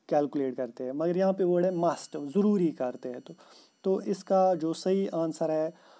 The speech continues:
वो है ऑप्शन बी, मीडियन में, मीडियन में पहले हम अरेंज करते हैं डेटा को।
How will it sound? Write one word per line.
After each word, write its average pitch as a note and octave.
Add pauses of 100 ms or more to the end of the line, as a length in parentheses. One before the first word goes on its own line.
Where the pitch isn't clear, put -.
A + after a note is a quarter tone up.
(220)
वो E3
है B2+ (480)
ऑप्शन E3
बी, C3 (340)
मीडियन D#3
में, A#2+
मीडियन D#3
में D3
पहले C#3
हम C3+
अरेंज C3+
करते B2+
हैं C3
डेटा A#2
को। -